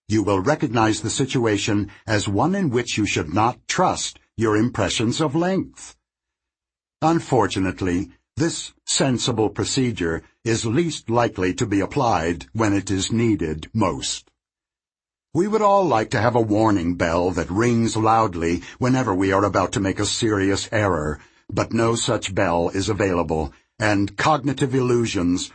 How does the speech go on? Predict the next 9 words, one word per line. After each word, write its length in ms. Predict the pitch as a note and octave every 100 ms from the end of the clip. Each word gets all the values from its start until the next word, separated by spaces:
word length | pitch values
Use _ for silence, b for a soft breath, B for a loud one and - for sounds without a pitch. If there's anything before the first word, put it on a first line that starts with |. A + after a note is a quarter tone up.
| b b
are 160 | A#2+ A2
generally 640 | C3 E3+ E3+ B2+ G#2+ G#2+
more 280 | A2+ B2+ C3
difficult 480 | B2+ D3+ D3+ B2
to 80 | A#2+
recognize 800 | G#2 C#3 D3+ G2 F#2 E2+ F2 - b b
than 300 | A2 G#2 G#2
perceptual 880 | - A2+ - B2 - F#2+ D#2+ D2 B1+
illusions. 800 | G#2 F2 D#2+ D2 D2 B1 - -